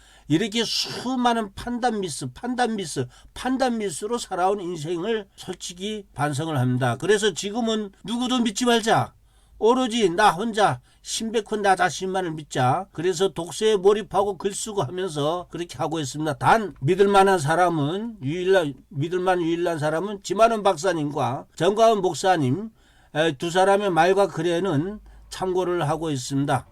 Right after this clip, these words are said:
더 이상 판단 미스로 살지 않으려고 다짐합니다. 여생을 호학 인생, 호학 인생으로 살아가는 흔적을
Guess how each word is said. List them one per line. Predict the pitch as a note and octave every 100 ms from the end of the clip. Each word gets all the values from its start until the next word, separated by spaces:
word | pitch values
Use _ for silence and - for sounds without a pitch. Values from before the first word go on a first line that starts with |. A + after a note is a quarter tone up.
| - _ _
더 | D3
이상 | A3+ A3 A3+ -
판단 | G#3 G3+ G3+
미스로 | F#3+ D#3+ F3+ F3
살지 | D#3 F3+ F3 F#3
않으려고 | E3 D#3+ D#3 C#3+
다짐합니다. | C3+ C#3+ C#3+ C3+ C3 C3 A2+ G2+ - -
여생을 | C#3+ F3 G3+ G#3 F#3
호학 | C3+ A3+ G#3 A3+ G3+
인생, | F#3+ F#3+ D#3 B2+ - -
호학 | G#3 G3+ F3+
인생으로 | F#3 D#3+ F3 F3 E3+
살아가는 | D3 E3+ F3 F3+ D3
흔적을 | F#3 E3 F#3+ A3+